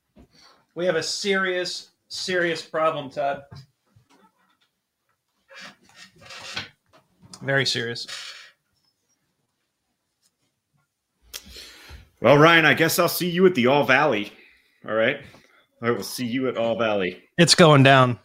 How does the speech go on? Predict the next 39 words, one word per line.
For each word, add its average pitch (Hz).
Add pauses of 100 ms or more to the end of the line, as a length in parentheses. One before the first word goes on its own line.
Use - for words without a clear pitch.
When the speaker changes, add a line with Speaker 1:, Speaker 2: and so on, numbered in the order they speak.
(140)
Speaker 2:
That's -
right. 101 (1600)
Speaker 1:
But 147
until 190
the 185
All 170
Valley, 160
I 139
guess 143
we 160
better 139
get 135
along. 131
Speaker 2:
So 175
somebody 175
asked, - (260)
uh, 107 (100)
uh, 120
one 127
of 139
our 139
viewers 113
asked 113
if 101
there's 101
anything 110
that 90
we 101
don't 104
agree 98
about. 85 (1080)
Speaker 1:
We 117
found 170
Speaker 2:
This, 151
Speaker 1:
it. 123
Speaker 2:
this 180
is 156
pretty 127
big. 98